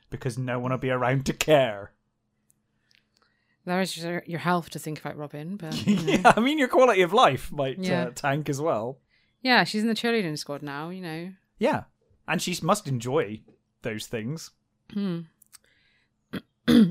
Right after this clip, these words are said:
Speaker 2: Um, then we cut to Elizabeth and George at the hospital with Enid.
Speaker 1: Yes,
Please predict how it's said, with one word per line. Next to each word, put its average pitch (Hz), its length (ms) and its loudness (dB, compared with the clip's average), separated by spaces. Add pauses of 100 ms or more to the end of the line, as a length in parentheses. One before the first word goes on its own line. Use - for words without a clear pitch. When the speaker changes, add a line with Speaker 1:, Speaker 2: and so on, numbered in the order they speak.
(140)
Speaker 2:
Um, 180 400 -4
then 208 160 4
we 220 80 2
cut 214 240 0
to 208 100 -4
Elizabeth 202 380 -4
and 170 100 -4
George 147 420 -4
at 160 100 -6
the 139 80 -10
hospital 156 440 -8
with 151 140 -8
Enid. 139 440 -12 (960)
Speaker 1:
Yes, - 560 -6